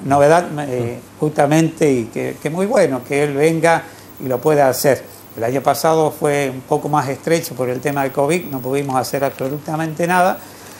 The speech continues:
Speaker 1: pero este año vamos a tener esa posibilidad. También, también el viernes a las cero horas vamos a estar en el monumento de Malvinas de Reconquista y vamos a estar toda la comunidad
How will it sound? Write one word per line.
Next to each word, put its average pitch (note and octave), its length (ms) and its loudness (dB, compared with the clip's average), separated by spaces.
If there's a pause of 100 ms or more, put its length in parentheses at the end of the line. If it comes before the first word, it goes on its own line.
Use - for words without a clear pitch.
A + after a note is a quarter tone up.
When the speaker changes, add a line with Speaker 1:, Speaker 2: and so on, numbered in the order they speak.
(280)
Speaker 1:
pero D#3+ 160 6
este E3+ 220 4
año G#3 400 4 (720)
vamos F#3 280 6
a E3+ 40 0
tener G3+ 260 2
esa F3+ 300 2
posibilidad. D3+ 640 4 (260)
También, G#3+ 640 2 (420)
también D#3+ 520 0 (280)
el B2 160 -8
viernes E3 420 2
a C#3+ 80 2
las C3+ 180 0
cero F#3 260 2
horas D#3 360 4 (280)
vamos D#3+ 280 0
a D#3 40 2
estar F3 280 0
en D#3 100 0
el C#3+ 100 -2
monumento D3 720 2 (280)
de C3 140 -4
Malvinas C#3 440 0
de C#3 120 0
Reconquista D3 840 -2 (960)
y D#3+ 160 0
vamos G3+ 260 4
a F#3+ 60 6
estar G#3 340 2 (160)
toda G3+ 200 6
la F#3+ 140 6
comunidad F3 540 6